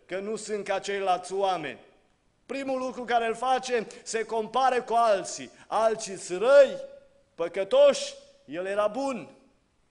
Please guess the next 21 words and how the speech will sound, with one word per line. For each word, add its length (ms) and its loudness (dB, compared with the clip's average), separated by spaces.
Postesc 800 2
de 140 2
două 300 6
ori 100 4
pe 140 0
săptămână, 1000 2
după 240 0
cum 180 -4
spunea, 680 0
uh, 360 2
legea 560 10
lor, 560 6
lunea 560 0
și 180 -4
joia, 680 4
așa 300 0
posteau 420 0
fariseii. 800 2
Zice: 480 0
„Dau 220 6
zecială 760 2